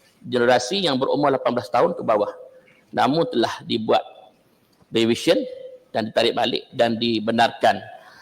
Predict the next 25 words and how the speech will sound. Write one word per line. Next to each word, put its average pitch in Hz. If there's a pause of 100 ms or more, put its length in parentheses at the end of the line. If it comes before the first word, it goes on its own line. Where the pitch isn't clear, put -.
(240)
penjualan 110
vape 117 (560)
menyebabkan, 190 (640)
uh, 110
nikotin 120
ditarik -
balik 127
daripada, 113 (960)
uh, 110
Kumpulan 110
Tiga 120
Jadual 113
C 131
Akta -
Racun 107
lima 117
puluh 113
dua -
menyebabkan, 156 (160)
uh, 117
tergantung. 117 (1040)
Begitulah 123
saya 117
beritahu 120
tadi, 117